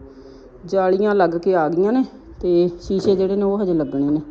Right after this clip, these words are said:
ਉਹੀ ਕੰਮ ਕਰਤਾ। ਆ ਉਹਦੇ ਨਹੀਂ ਸੀ, ਉਹ ਸਿੰਗਲ ਪਵਾਉਣੀ ਸੀ, ਡਬਲ ਕਰਵਾਤੀਆਂ। ਉੱਥੇ ਐਗਜ਼ੌਸਟ ਫੈਨ ਲੱਗਣਾ ਸੀ,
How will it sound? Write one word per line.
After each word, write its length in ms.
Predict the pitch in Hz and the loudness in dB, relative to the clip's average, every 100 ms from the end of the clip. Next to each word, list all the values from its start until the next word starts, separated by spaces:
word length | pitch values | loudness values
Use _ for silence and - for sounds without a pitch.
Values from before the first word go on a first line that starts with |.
| - - - 123 131 127 117 - - _ - - - - - - - - - _ - _ - - - - 214 | -20 -20 -20 -20 -20 -20 -20 -20 -20 _ -20 -20 -20 -20 -20 -20 -20 -20 -20 _ -20 _ -20 -20 -20 -6 2
ਉਹੀ 280 | 214 226 220 | 2 2 2
ਕੰਮ 260 | 226 226 | 2 4
ਕਰਤਾ। 420 | 214 190 - 220 226 - - - - - - - - - - | 4 2 2 0 0 -8 -20 -20 -20 -20 -16 -16 -16 -8 -2
ਆ 160 | 214 | 2
ਉਹਦੇ 400 | 226 214 233 220 | 2 6 6 6
ਨਹੀਂ 280 | 208 196 220 | 4 2 2
ਸੀ, 120 | 240 | 0
ਉਹ 120 | 226 220 | 0 0
ਸਿੰਗਲ 360 | 214 196 202 | 0 2 2
ਪਵਾਉਣੀ 340 | 214 233 226 226 | 0 -2 0 0
ਸੀ, 120 | 240 | 0
ਡਬਲ 280 | 202 180 180 | 0 0 0
ਕਰਵਾਤੀਆਂ। 500 | 190 190 180 180 202 | -2 -2 -2 -4 -4
ਉੱਥੇ 140 | 240 | -4
ਐਗਜ਼ੌਸਟ 440 | 220 202 185 180 - | -2 0 0 -2 -4
ਫੈਨ 180 | 196 | -2
ਲੱਗਣਾ 340 | 202 175 185 185 | -2 -2 0 0
ਸੀ, 180 | 196 | -2